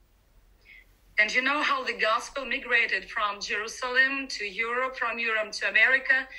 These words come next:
then back to Jerusalem, and today we, uh,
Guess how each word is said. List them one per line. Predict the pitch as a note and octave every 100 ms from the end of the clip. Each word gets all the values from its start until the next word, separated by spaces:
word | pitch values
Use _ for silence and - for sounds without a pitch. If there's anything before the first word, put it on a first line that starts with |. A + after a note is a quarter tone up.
| - - -
then | B3+ C4 A#3+
back | C4 D4 D4
to | C4
Jerusalem, | A3 A3+ A#3 C4+ - D4 D#4 D4+ - - -
and | A3 A3+
today | B3+ B3 C4+ D#4 A#3
we, | A#3 A3+ - _
uh, | G#3+